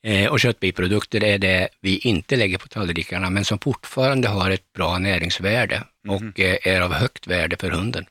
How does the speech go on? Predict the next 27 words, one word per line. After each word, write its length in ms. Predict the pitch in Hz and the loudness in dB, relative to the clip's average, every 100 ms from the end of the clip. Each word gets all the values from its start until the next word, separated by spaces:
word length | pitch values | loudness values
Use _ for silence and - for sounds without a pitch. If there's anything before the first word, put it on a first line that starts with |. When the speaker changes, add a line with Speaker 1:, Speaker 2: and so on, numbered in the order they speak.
| _ | _
Speaker 2:
Okej. 280 | 98 110 - - _ _ _ - - - - | -16 -14 -16 -20 _ _ _ -20 -20 -18 -16
Sen 280 | - 190 202 | -4 -2 0
diskuteras 540 | 196 - 220 220 190 160 | -2 -2 0 4 4 4
det 80 | |
ju 80 | 185 | 2
mycket, 600 | 180 175 - 170 160 147 | 4 2 2 2 4 2
du 60 | 147 | 2
var 120 | 175 | 2
inne 240 | 190 170 | 2 2
på 140 | 175 160 | 2 2
det 100 | 156 | 2
själv 280 | 196 196 120 | 2 2 2
här 140 | 107 | 0
för 140 | - | 0
ett 60 | 117 | -2
tag 200 | 107 95 | 0 0
sedan. 280 | 98 90 - - - - | 2 0 -2 -10 -12 -6
Man 260 | 123 131 | 0 2
jämför 580 | 139 175 135 127 156 - | 4 2 2 2 2 2
många 280 | 160 165 139 | 2 4 4
gånger 300 | 139 147 117 | 4 2 4
med 180 | 117 113 | 4 4
vargar 560 | 151 160 101 110 190 139 | 2 2 2 0 0 0
och 160 | 113 | 0
vad 180 | 123 135 | 0 -2
de 360 | 131 254 226 123 | 0 -2 -2 -2
äter. 580 | 78 73 60 - 55 53 | -2 -2 -2 -8 -12 -12